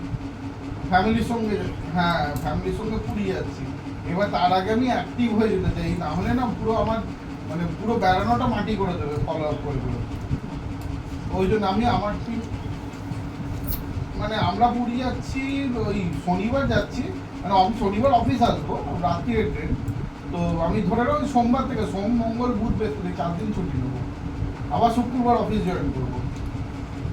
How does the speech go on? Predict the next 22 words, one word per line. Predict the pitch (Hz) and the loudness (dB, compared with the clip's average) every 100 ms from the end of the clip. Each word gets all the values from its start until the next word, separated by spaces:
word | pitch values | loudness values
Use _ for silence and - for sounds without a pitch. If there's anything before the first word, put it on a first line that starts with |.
| - - - - - - - - - - - - - - 277 277 277 277 277 - - - - - - - - - - | -4 -6 -6 -6 -4 -4 -4 -6 -6 -6 -6 -4 -4 -4 -8 -6 -8 -6 -6 -6 -6 -6 -6 -6 -6 -6 -6 -8 -4
আমি | 170 254 | 0 0
এ | 302 247 214 202 269 | 2 2 2 2 2
নিয়ে | 277 302 | 0 0
যাবো | 294 214 | 2 2
তো, | - 131 127 | 0 -2 -2
ল্যাপটপ | 165 170 240 | -2 0 0
নিয়ে | 240 226 | 2 2
যাবো, | 143 120 - - - - - - - - - - - - | 0 -2 -4 -6 -6 -6 -6 -6 -6 -6 -6 -6 -4 -2
আমার | 170 240 254 | 0 0 0
ওসব | 214 262 262 - | -2 -2 -4 -4
চাপ | 233 - | -2 0
নেই, | 156 143 139 | 0 -4 -4
ওসব | 147 139 | -4 -4
লগইন | 185 170 165 175 180 | -4 -2 -2 -2 -4
ফগইন | 190 196 196 | -4 -4 -4
নিয়ে | 190 185 | -4 -2
চাপ | - | -2
নেই, | - - - - - - - - - - - - | -2 -2 -4 -4 -4 -4 -4 -4 -6 -8 -6 -6
আহ, | 147 139 | -4 -2
ফুল | 190 196 | 0 2
অ্যাক্সেস | 185 - 185 - | 0 -2 -4 -4
হবে। | - | -2